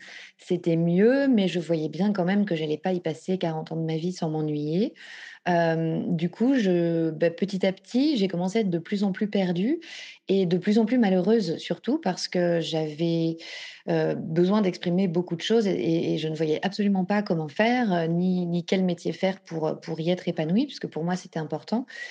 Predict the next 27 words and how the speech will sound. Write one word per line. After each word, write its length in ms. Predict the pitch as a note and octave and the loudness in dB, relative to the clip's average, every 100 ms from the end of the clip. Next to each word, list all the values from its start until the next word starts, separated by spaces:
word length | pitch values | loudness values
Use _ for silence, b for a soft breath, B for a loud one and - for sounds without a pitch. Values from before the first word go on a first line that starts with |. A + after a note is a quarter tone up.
| B - | B -4
d'être 220 | D#3 - | -2 -2
épanouie 400 | E3 D#3+ F3 F3+ | -2 0 2 2
dans 300 | D#3+ D3 D3 | 0 -4 -6
ce 100 | - | -8
que 100 | - | -8
je 140 | - | -8
pouvais 280 | - D3+ C#3+ | -8 -6 -4
faire, 280 | D#3+ F#3+ E3+ | -2 -2 0
euh, 140 | D3+ | -2
au 100 | D3+ | -4
quotidien. 500 | D#3 D#3 D3 F#3 D#4 - B B B B B B - | -6 -6 -2 -2 -2 -8 B B B B B B -2
Et 100 | F#3+ | 2
du 100 | F#3+ | 2
coup, 140 | D#4+ | 2
bah, 140 | E4 F#3 | 2 2
j'ai 100 | E3 | 2
été 160 | E3 | -2
de 60 | D#3 | -2
plus 180 | A3 B3+ | 0 2
en 80 | |
plus 140 | A3+ A#3+ | 2 2
malheureuse 500 | F#3 E3 F3 C4+ A#3+ | 4 4 4 2 2
jusqu'à 360 | G3 F#3 A3+ | -2 0 2
devenir, 500 | F#3+ E3+ F3+ A3+ A#3+ | 2 2 2 2 4
euh, 360 | F3 D#3+ D3+ D3+ | 2 2 0 -2
quasiment 540 | - F3 E3+ E3 F#3 | -2 -2 -2 -2 0
dépressive. 720 | F3+ E3 D#3 D3+ - D4+ F#3+ | 0 -2 -4 -4 -4 -2 -2